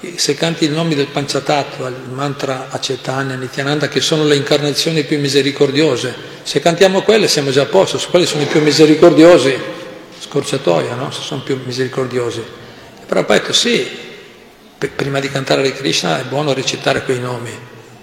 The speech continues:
Noi facciamo così nei kirtan, nella pratica. Cioè, ma il metodo è, è reci-, è cantare Hare Krishna, recitare Hare Krishna. Il metodo è quello. Come dire, il metodo, gli acharya, i maestri, la tradizione ci insegna che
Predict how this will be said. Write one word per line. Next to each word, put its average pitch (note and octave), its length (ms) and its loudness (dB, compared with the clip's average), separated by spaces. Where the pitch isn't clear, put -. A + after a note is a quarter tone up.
Noi C3 140 -10
facciamo B2 360 -8
così B2 360 -6
nei B2 140 -6
kirtan, B2+ 540 -6
nella A#2+ 180 -10
pratica. B2 500 -6
Cioè, - 240 -4
ma D#3 120 2
il F3 120 4
metodo E3 400 4
è, D3+ 280 2
è C#3+ 60 2
reci-, C#3+ 280 -2
è - 100 -2
cantare C#3 360 0
Hare C3 160 -2
Krishna, - 320 -4
recitare C3+ 480 0
Hare C3 120 0
Krishna. C#3 460 -4
Il C3 100 -14
metodo C#3 380 -2
è A#2 60 -10
quello. A#2+ 320 0
Come D3 200 -4
dire, C#3 220 0
il C#3+ 60 0
metodo, C#3+ 440 -2
gli C3 80 0
acharya, C#3+ 440 2
i C3+ 60 -2
maestri, C3+ 580 -4
la C3+ 120 -6
tradizione B2+ 720 -4
ci - 120 -6
insegna C3 420 0
che - 360 -4